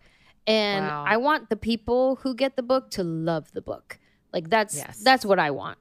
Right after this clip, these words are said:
Speaker 1: So success for me is hearing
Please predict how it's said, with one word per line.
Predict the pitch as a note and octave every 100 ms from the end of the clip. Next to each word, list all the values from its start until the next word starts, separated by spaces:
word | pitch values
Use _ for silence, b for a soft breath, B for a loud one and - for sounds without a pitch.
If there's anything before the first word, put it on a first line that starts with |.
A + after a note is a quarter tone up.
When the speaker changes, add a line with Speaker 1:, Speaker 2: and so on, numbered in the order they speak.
| _
Speaker 1:
So | - - A3 G3+ G3 F#3 - b b b b
success | - A3 - E4+ E4
for | - C4+
me | B3+ C4+ G3 F3 F#3+ _ _ _
is | A3+ G#3 G3+ F#3+ F#3
hearing | - - B3+ A#3+ A#3+ B3 B3